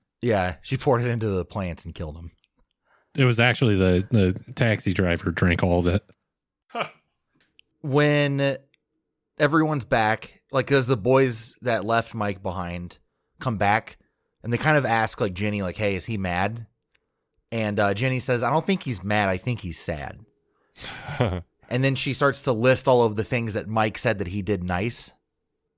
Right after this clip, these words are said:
Speaker 1: Like, like, Jenny's telling this to Ronnie. I don't remember what she said that Mike did for Ronnie,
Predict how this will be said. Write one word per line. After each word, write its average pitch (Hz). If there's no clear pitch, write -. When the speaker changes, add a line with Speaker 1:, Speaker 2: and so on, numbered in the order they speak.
Speaker 1:
Like, 123
like, 127
Jenny's 135
telling 113
this 101
to 85
Ronnie. 82
I -
don't 185
remember 226
what 190
she 165
said 165
that 123
Mike 127
did 139
for 110
Ronnie, 92